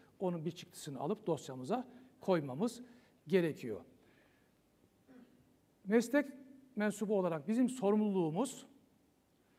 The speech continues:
düzenlemiş olduğumuz beyannamenin kayıtlarla, kayıtların da dayanağını teşkil eden belgelerle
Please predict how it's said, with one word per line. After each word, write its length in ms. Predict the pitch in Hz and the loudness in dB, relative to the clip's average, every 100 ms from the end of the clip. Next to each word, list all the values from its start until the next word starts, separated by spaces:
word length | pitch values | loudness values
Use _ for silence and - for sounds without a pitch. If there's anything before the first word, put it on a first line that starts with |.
| _ _ _ _ _ _ _ _ _ _ _ _ _ _ _ _ - | _ _ _ _ _ _ _ _ _ _ _ _ _ _ _ _ -4
düzenlemiş 540 | 175 226 247 285 - | 2 4 6 4 4
olduğumuz 480 | 254 214 226 214 - | 4 4 2 2 2
beyannamenin 880 | 190 180 175 160 170 233 277 - - - - _ _ _ _ _ _ _ _ _ _ _ _ | 2 2 0 -2 0 0 -2 -8 -18 -20 -20 _ _ _ _ _ _ _ _ _ _ _ _
kayıtlarla, 720 | - 202 208 214 196 180 233 - - - _ _ _ - | 4 4 6 6 6 4 0 -6 -20 -20 _ _ _ 0
kayıtların 560 | 208 233 233 247 254 | 2 4 4 4 4
da 100 | 185 | 4
dayanağını 500 | 190 196 202 214 247 | 4 4 4 4 2
teşkil 300 | 233 185 185 | 0 -2 -2
eden 240 | 170 160 143 147 | -2 -2 -6 0
belgelerle 680 | 190 202 190 170 160 220 | 4 4 2 0 0 -2